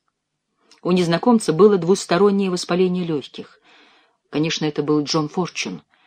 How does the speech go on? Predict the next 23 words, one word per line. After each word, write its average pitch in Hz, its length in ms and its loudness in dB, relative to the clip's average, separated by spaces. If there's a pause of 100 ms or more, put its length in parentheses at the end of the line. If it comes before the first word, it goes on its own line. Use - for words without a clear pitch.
(520)
и 135 60 -4
его 147 240 2
одежда 180 400 2
показалась 170 680 -2
и 170 80 -4
англичанину, 175 680 -2
и 139 80 -2
непальцам 135 500 -4
такой 131 300 -8
странной, 160 640 -2 (800)
что - 220 -2
его 143 140 2
спросили, 156 540 -6
как 151 320 -6
она 156 140 -6
называется. 156 760 -6 (1200)
«Да 135 300 -6
это 196 180 4
же 202 120 4
простой, 220 480 2
честный 226 400 4
рабочий 214 420 4
комбинезон 196 800 2